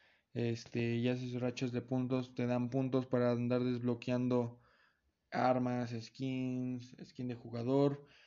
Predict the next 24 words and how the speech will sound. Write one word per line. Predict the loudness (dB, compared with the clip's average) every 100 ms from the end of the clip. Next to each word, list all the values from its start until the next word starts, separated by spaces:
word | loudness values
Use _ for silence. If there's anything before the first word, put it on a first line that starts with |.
| _ _ _ _ _ _ _ _ _ -2
O, | 4 4 4
por | 4
ejemplo, | 6 4 6 6
que | 6 4 6 2 0 -8 -14 -14 2
te | 6
dicen | 6 6 4 2 2 -2 -6 -14 -12
en | -4 0
los | 0
de | -2 -2
consola, | -2 0 2 4
"Desbloquea | 2 0 -2 -2 2 6 6 6 4 2
esta, | 0 -2 2 2 2 -2 -6
esta | -6 -2 2
ar-, | 2 2 0 0
esta | -4 0 0
pistola | 2 2 4 6 4
cuando | 2 0 2 2 2
hagas | 2 0 0 -4
quinientas | -2 0 0 2 2
muertes". | 2 2 0 0 0 0 -6 _ _ _ _ _ _ _ _ _ _
Con, | -4 -2 -2 -2 -6 -10 _ _
así | -8 -6 -6
te | -2 0
ve, | 2